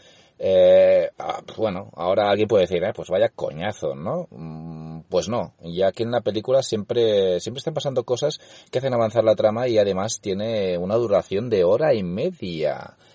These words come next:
Y la verdad es que no sobra nada, ¿eh? Está muy bien, muy bien empaquetada. Old Henry empieza con la presentación del villano de la función, un, bueno, impresionante Stephen Dorff, que además ves que se lo está pasando en grande,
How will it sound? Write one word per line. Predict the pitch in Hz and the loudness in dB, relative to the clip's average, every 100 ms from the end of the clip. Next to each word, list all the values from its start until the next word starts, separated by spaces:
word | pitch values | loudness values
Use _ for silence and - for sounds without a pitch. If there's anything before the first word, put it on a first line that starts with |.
| - - | -20 -10
Y | 101 | -2
la | 98 | -2
verdad | 95 120 | 0 -2
es | - | -4
que | |
no | 165 | -6
sobra | - 127 101 | -2 0 0
nada, | 73 67 85 | -2 -6 -6
¿eh? | |
Está | 147 - | -6 -6
muy | 92 95 | -6 -4
bien, | 92 87 85 80 80 | -2 -2 -4 -10 -10
muy | 87 85 | -10 -10
bien | 82 82 82 80 80 78 78 | -8 -6 -4 -6 -8 -12 -12
empaquetada. | 80 82 92 - 69 64 - _ _ _ _ _ _ _ _ | -10 -6 -4 -4 -4 -6 -12 _ _ _ _ _ _ _ _
Old | 127 139 | 2 4
Henry | 175 165 147 170 190 | 2 0 2 2 2
empieza | 127 110 117 120 156 | 0 0 0 0 0
con | 147 131 113 | 0 -2 2
la | 104 | 0
presentación | 104 110 104 120 131 | 0 0 0 0 0
del | 139 120 101 | 0 2 0
villano | 101 101 101 | 0 -2 0
de | |
la | 92 | -2
función, | 98 92 175 151 90 _ _ _ _ _ - | -4 -2 2 2 0 _ _ _ _ _ -8
un, | 107 139 175 | -4 -4 -6
bueno, | 82 87 85 - | 0 0 0 -8
impresionante | 92 90 80 90 - 95 104 104 110 | -8 -8 -2 -2 -2 -4 -4 0 0
Stephen | - 117 - 90 82 | 0 -2 -2 -2 2
Dorff, | 90 127 - | 4 4 0
que | 78 | -2
además | 76 73 73 80 - | 0 -2 -4 -8 -10
ves | 76 73 - | -8 -8 -6
que | 76 | -8
se | 78 | -6
lo | 73 | -6
está | - | -6
pasando | 80 - 87 82 | -6 -6 -6 -6
en | |
grande, | 80 92 107 131 | 0 0 2 0